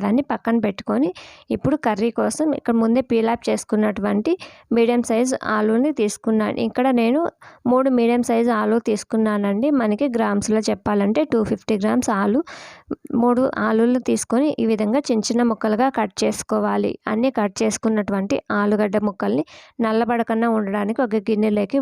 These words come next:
వాటర్ని యాడ్ చేసుకొని మనం గిన్నెలోకి యాడ్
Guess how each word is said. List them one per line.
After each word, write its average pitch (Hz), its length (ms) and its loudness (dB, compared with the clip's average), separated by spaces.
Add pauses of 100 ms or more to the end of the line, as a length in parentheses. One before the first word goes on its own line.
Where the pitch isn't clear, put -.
వాటర్ని 214 480 0
యాడ్ 208 240 -4
చేసుకొని 220 460 0 (420)
మనం 254 240 2
గిన్నెలోకి 220 540 2 (200)
యాడ్ 208 200 -2